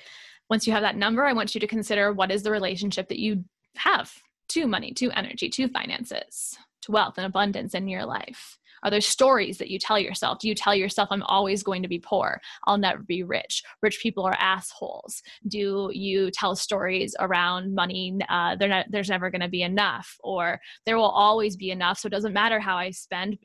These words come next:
I get to be irresponsible with money"? What is your money story? "I have to work really hard for my money.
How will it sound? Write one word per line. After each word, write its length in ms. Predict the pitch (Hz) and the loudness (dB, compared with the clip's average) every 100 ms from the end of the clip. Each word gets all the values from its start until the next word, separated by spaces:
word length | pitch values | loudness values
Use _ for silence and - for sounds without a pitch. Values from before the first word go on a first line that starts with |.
| - | -2
I 80 | |
get 140 | 202 208 | 0 -2
to 80 | - | -2
be 160 | 226 | 2
irresponsible 680 | 220 226 - 254 262 - 175 | 2 2 2 2 2 0 -4
with 120 | - | -2
money"? 380 | 180 - 92 - - - | -4 -4 -6 -10 -14 -10
What 300 | 214 226 247 | 0 4 6
is 200 | 247 208 | 4 4
your 140 | 226 | 0
money 240 | 220 190 190 | 0 -2 -4
story? 540 | - - 202 - - _ _ _ _ _ _ _ _ _ _ _ 220 | -4 -2 -2 -4 -14 _ _ _ _ _ _ _ _ _ _ _ -2
"I 40 | |
have 120 | 214 | -2
to 80 | 214 | 0
work 180 | 196 202 | -2 0
really 160 | 208 | -2
hard 300 | 220 226 226 | 0 2 2
for 80 | 202 | 0
my 100 | 180 | -6
money. 420 | 175 - - - | -4 -6 -8 -16